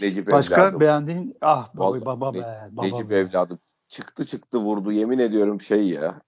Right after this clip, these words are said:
Speaker 1: Plevne savunması gibi ya. Bu kadar
Speaker 2: <laughs>
Speaker 1: yürekten oynuyor. Allah canım, çok yürekten oynuyor çocuk. İnsan hissediyor ya. Yani zaten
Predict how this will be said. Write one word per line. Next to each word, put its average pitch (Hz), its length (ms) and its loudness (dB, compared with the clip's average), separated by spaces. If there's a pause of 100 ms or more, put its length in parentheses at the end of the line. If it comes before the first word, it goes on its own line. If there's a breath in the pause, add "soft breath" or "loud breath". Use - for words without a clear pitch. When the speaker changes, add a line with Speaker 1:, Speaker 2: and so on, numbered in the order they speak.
(280)
Speaker 1:
Plevne 120 340 4
savunması 101 560 0
gibi 92 180 -4
ya. 95 240 0
Bu 101 140 -4
kadar 120 260 4
Speaker 2:
<laughs> 113 80 -6
Speaker 1:
yürekten 113 380 0
oynuyor. 113 340 -4
Allah 135 320 2
canım, 143 220 -2
çok 175 240 2
yürekten 160 360 0
oynuyor 123 300 -4 (140)
çocuk. 117 240 -8
İnsan 123 240 0
hissediyor 131 500 0
ya. 90 220 0
Yani 98 340 0 (300 soft breath)
zaten 107 340 4